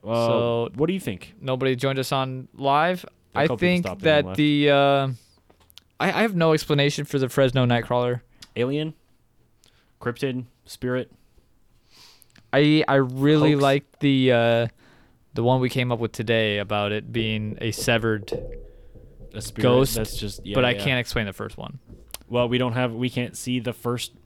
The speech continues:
Speaker 1: part that walks by in the first video.
Speaker 2: Maybe we just got two rare appearances of a severed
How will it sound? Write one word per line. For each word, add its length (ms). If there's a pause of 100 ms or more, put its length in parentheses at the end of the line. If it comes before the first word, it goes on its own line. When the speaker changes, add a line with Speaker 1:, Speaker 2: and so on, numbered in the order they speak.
Speaker 1:
part 300
that 160
walks 280
by 220
in 120
the 80
first 200
video. 360 (240)
Speaker 2:
Maybe 120
we 60
just 140
got 220
two 320
rare 380
appearances 760
of 400
a 200
severed 680